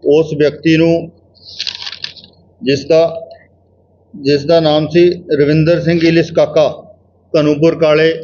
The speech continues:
ਥਾਣੇ ਛਿਆਟੇ ਦਾ, ਉੱਥੋਂ ਸਾਢੇ ਤਿੰਨ ਕਿਲੋ ਹੈਰੋਇਨ ਦੇ ਵਿੱਚੋਂ ਉਹ ਬੇਲ ਲੈ ਕੇ ਆਪਣੇ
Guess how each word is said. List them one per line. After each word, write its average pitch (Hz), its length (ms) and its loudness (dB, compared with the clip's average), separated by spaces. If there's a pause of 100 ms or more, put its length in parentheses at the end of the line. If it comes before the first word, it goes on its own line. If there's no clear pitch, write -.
(120)
ਥਾਣੇ 147 240 0
ਛਿਆਟੇ 147 380 0
ਦਾ, 165 180 2 (560)
ਉੱਥੋਂ 160 440 2
ਸਾਢੇ 170 340 0
ਤਿੰਨ 170 260 0
ਕਿਲੋ 165 320 2
ਹੈਰੋਇਨ 151 320 0
ਦੇ 165 80 2
ਵਿੱਚੋਂ 160 320 0
ਉਹ 156 160 2
ਬੇਲ 143 320 0
ਲੈ 156 120 0
ਕੇ 160 200 0
ਆਪਣੇ 160 480 0